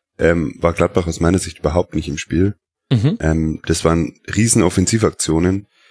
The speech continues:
Speaker 1: Ähm, ganz interessant, dass sich beide Mannschaften, äh, Szenen hatten, wo sie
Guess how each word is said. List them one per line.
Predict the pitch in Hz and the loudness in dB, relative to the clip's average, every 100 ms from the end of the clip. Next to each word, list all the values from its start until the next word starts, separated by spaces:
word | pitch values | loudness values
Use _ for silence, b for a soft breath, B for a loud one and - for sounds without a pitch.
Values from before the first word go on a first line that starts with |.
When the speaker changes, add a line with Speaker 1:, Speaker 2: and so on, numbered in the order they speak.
| b b | b b
Speaker 1:
Ähm, | 82 82 | -6 -4
ganz | 80 90 | -2 -2
interessant, | 98 - 95 87 95 101 | -2 -2 -2 0 0 0
dass | - | -4
sich | 90 - | -4 -2
beide | 87 95 | 0 2
Mannschaften, | 90 90 - 92 - 90 90 87 - | 2 0 0 -6 -4 -4 -2 -4 -6
äh, | - 85 78 | -2 0 0
Szenen | - - 95 98 | -2 0 2 2
hatten, | 90 - 87 | 0 0 -4
wo | |
sie | 85 | -4